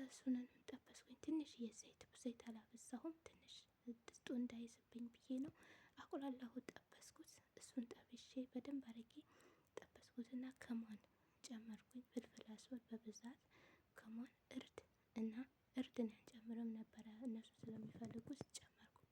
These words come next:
እርድ፣ ነጭ ሽንኩርት የተፈጨ ነበረኝ፣ እሱን ጨመርኩኝ። ጨው ጨመርኩ፣ ማርጂ ጨመርኩኝ። ግዝብራር፣ ግዝብራር ፓውደሩ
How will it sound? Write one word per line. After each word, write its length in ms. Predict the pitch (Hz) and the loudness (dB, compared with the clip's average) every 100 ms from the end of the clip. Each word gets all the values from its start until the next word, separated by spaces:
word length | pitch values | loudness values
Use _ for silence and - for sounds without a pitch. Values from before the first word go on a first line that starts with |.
| - - - | -20 -6 0
እርድ፣ 220 | 247 - - - - - - - | 0 -2 -18 -16 -16 -16 -20 -12
ነጭ 160 | 254 - - | -10 -10 -6
ሽንኩርት 520 | - 233 - 233 - - - - | -2 0 0 -4 -4 -10 -8 -6
የተፈጨ 480 | 226 226 254 254 233 262 | -4 -2 0 0 -2 -4
ነበረኝ፣ 460 | 226 220 - - 269 - - | -6 -10 -10 -12 -12 -12 -12
እሱን 260 | - 247 - | 0 0 0
ጨመርኩኝ። 600 | - - - - - 294 - | -10 -18 -20 -6 -2 -2 -2
ጨው 200 | - 240 233 | -10 -10 -12
ጨመርኩ፣ 400 | - 233 247 - 233 | -2 2 2 4 4
ማርጂ 320 | 233 - - 226 - | 4 2 -2 -4 -4
ጨመርኩኝ። 720 | - - - 233 - - 311 - - - - - - 240 233 | -6 -4 2 2 0 -4 -4 -6 -18 -16 -16 -4 2 4 4
ግዝብራር፣ 720 | 226 - - 226 226 - 233 - | 0 -4 -6 -2 0 -2 -6 -16
ግዝብራር 540 | - - - - 233 - | -16 -16 -6 0 0 2
ፓውደሩ 480 | 247 233 233 233 | 4 4 4 2